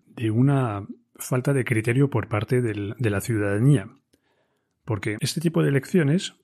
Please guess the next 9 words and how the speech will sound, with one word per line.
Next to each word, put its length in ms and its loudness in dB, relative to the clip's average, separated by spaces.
la 240 0
tenemos 420 0
cada 320 -4
cuatro 320 0
años, 400 -12
normalmente. 760 -8
En 80 -14
este 180 -8
caso, 500 -2